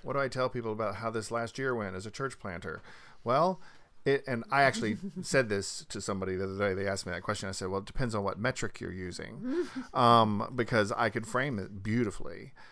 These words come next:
Speaker 1: Um, but there are some areas, and what, what I mean by that is I could, I could literally say, "This is"
Speaker 2: You could tell some areas where God has worked.
Speaker 1: I could, yeah, no, but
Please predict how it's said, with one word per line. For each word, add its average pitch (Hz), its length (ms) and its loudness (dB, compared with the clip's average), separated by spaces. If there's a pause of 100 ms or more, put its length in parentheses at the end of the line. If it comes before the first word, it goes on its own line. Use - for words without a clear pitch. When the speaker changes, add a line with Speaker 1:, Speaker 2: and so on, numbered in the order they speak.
(180)
Speaker 1:
Um, 107 280 0
but 120 160 2
there 143 180 6
are 160 60 4
some 170 260 -2
areas, 127 460 2 (100)
and 117 260 -4
what, 147 220 4
what 151 100 6
I 147 40 6
mean 156 240 2
by 123 160 2
that 110 160 2
is 113 140 -2
I 117 140 0
could, 113 360 -4
I 113 100 -2
could 113 220 -4
literally 117 360 0
say, 104 360 0
"This 120 320 -4
is" 110 180 -4
Speaker 2:
You 294 60 -6
could - 180 -8
tell 240 160 -8
some 240 180 -6
areas 233 220 -6
where 214 100 -10
God 185 200 -6
has 196 120 -10
worked. 208 400 -8
Speaker 1:
I 135 80 -2
could, 131 160 -8
yeah, 101 300 0
no, 139 160 -2
but 123 200 -4